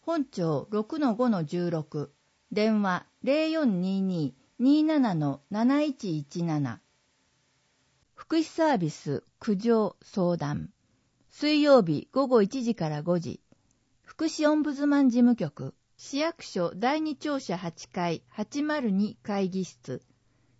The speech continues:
電話、ファックス、零四二三八三の一二二五へ予約してください。創業相談、店舗、事務所、物件探し相談。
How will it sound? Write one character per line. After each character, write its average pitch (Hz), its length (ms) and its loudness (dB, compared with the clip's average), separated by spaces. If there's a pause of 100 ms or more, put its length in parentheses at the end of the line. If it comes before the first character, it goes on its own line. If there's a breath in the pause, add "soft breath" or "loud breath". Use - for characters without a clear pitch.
電 285 360 0
話、 269 280 -2
フ 240 60 -6
ァ - 20 -4
ッ 247 40 -8
ク - 100 -20
ス、 - 260 -8 (360)
零 302 300 0
四 240 340 0
二 160 260 -4
三 294 320 -6
八 311 240 -10
三 180 380 -2
の 156 180 -4 (100)
一 294 300 -4
二 294 240 0
二 185 320 0
五 165 340 -4 (320)
へ 214 220 -8
予 185 120 -4
約 233 280 -2
し - 80 -12
て 208 100 -4
く 190 100 -6
だ 175 140 -6
さ 156 220 -8
い。 175 100 -12 (1400)
創 320 340 4
業 311 240 4
相 285 320 2
談、 156 340 0 (400)
店 311 260 4
舗、 165 400 0
事 202 160 -2
務 254 220 6
所、 156 440 0
物 202 240 0 (100)
件 294 240 2
探 277 320 0
し 277 40 -14
相 233 380 2
談。 147 380 -4